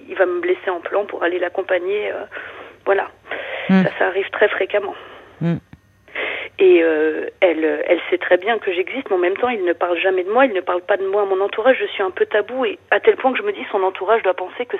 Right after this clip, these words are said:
Speaker 1: c'est pas bien sérieux entre nous. Puisqu'il ne me présente pas, puisqu'il ne me, il parle
Speaker 2: Qu'est-ce
Speaker 1: pas de
Speaker 2: qu'il
Speaker 1: moi.
Speaker 2: en dit par rapport à ça ? Est-ce que vous lui avez demandé, euh,
Speaker 1: Bah,
Speaker 2: dire,
Speaker 1: il est
Speaker 2: euh, au
Speaker 1: sur la
Speaker 2: moins à
Speaker 1: défense.
Speaker 2: ses amis ? Alors, c'est peut-être des amis communs au couple. Si.
Speaker 1: Il y a,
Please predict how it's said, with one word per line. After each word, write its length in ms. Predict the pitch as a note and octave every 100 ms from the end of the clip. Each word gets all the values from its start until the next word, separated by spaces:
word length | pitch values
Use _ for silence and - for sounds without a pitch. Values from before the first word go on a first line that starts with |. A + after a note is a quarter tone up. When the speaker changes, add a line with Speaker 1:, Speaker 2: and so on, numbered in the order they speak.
| -
Speaker 1:
c'est 80 |
pas 120 | - F3
bien 160 | F3+ -
sérieux 260 | F3+ F3+ F3+
entre 260 | E3+ -
nous. 140 | F#3+ G3+ - - - - - - - - - - - - - _ _ _ _
Puisqu'il 320 | G#3 G3+ G3
ne 80 | F#3+
me 160 | F3+ F3
présente 380 | - F3 F3
pas, 180 | - A#3+
puisqu'il 400 | A#3+ F3 - F3
ne 80 | E3+
me, 160 | E3+ E3+ _ -
il 140 | D#3+ -
parle 120 | D#3+
Speaker 2:
Qu'est-ce 160 | -
Speaker 1:
pas 40 | E3+
de 60 |
Speaker 2:
qu'il 140 | - C4+
Speaker 1:
moi. 80 | A#3+
Speaker 2:
en 80 | G#3
dit 360 | F#3+ G3 G3+ A#3+ _
par 140 | D#3+
rapport 300 | E3 D#3 F3+
à 60 | E3+
ça ? 200 | - E3+
Est-ce 100 | -
que 120 | F3
vous 160 | D#3+ F3
lui 100 | E3+
avez 180 | E3
demandé, 600 | D#3+ E3 E3 D#3+ D#3+ E3 D#3+
euh, 220 | D3 C#3 - - - - - _
Speaker 1:
Bah, 140 | - A#3+
Speaker 2:
dire, 100 | D#3
Speaker 1:
il 40 | E3
est 20 |
Speaker 2:
euh, 60 |
au 40 | B2
Speaker 1:
sur 40 | A3+
la 20 |
Speaker 2:
moins 240 | A3 C#4+ D4+ D#3+
à 40 |
Speaker 1:
défense. 140 | G#3 G3
Speaker 2:
ses 260 | A#3 G3+
amis ? 460 | B3+ B3 A#3+ G#3+ - _ _
Alors, 200 | E3+ F#3 - - -
c'est 180 | - A3
peut-être 300 | - A#3+ G3
des 260 | A3 F#3
amis 320 | G#3 G3 A3 A3+ -
communs 480 | A3 G#3+ A3+ G3 D#3+ _
au 100 | E3
couple. 480 | D#3+ - F3 - - - _ _
Si. 300 | - - D3+
Speaker 1:
Il 140 | D#3+
y 60 |
a, 80 | A#3